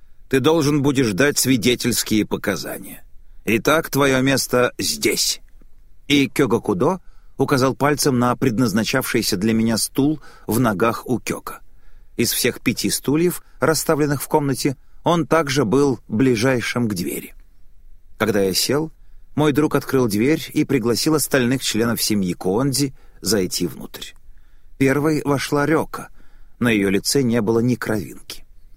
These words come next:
Она была такой бледной, что казалась почти прозрачной.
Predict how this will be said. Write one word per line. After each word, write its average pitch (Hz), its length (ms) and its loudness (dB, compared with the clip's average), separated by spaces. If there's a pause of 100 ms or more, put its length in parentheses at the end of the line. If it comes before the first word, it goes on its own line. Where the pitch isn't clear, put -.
(180)
Она 127 160 2
была 120 180 2
такой 120 260 0
бледной, 123 360 2
что 107 200 -2
казалась 113 460 0
почти - 400 -4
прозрачной. 123 840 -4